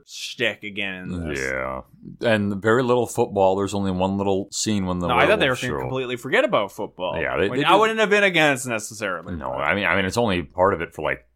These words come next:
Speaker 2: a minute. I mean, we do see the coach selling froyo.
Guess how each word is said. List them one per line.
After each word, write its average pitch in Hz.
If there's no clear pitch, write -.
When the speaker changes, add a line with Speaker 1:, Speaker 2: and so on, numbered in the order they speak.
Speaker 2:
a 92
minute. 78
I 92
mean, 101
we 101
do 107
see 135
the 113
coach 120
selling 101
froyo. 95